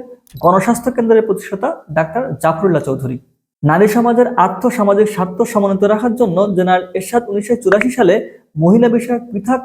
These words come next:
অধিদপ্তর স্থাপন করেন। এরশাদ সরকারের আরেকটি গুরুত্বপূর্ণ উল্লেখযোগ্য কাজ হচ্ছে তিস্তা বাঁধ নির্মাণ করা।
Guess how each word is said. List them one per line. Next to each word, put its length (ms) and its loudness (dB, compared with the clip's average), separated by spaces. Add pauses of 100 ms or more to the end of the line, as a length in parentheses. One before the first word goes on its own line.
(120)
অধিদপ্তর 480 0
স্থাপন 280 -6
করেন। 220 -4 (320)
এরশাদ 280 2
সরকারের 440 0
আরেকটি 320 2
গুরুত্বপূর্ণ 500 0 (140)
উল্লেখযোগ্য 520 2
কাজ 260 2
হচ্ছে 240 -6
তিস্তা 560 -2
বাঁধ 240 2
নির্মাণ 300 -2
করা। 200 -4